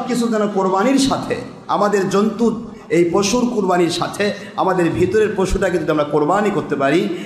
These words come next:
তাহলে হবে এটা আসল কোরবানি। যারা বলুন সুবহানাল্লাহ। সার্থক কোরবানি। কোরবানির ব্যাপারে আমি আপনাদেরকে অনেক মাসলা এর আগে শিক্ষা দিয়েছি।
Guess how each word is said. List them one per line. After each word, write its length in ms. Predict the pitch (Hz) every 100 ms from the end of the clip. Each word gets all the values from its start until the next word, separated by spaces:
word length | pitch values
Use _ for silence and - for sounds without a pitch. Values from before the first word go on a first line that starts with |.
| -
তাহলে 340 | 170 165 190 202
হবে 240 | 170 160
এটা 140 | 151
আসল 400 | 143 135 156 185 143
কোরবানি। 460 | 135 120 117 104 -
যারা 160 | 156 170
বলুন 240 | 147 127
সুবহানাল্লাহ। 580 | - 123 123 120 - - - - -
সার্থক 500 | - 190 185 - 170
কোরবানি। 500 | 165 139 143 135 131 - - - - - -
কোরবানির 380 | 180 202 208
ব্যাপারে 280 | 196 180 180
আমি 100 | 175
আপনাদেরকে 400 | 165 165 165 160
অনেক 240 | 151 165 190
মাসলা 280 | 160 147 151
এর 80 | 139
আগে 160 | 139
শিক্ষা 300 | 135 160 160
দিয়েছি। 440 | 156 160 156 170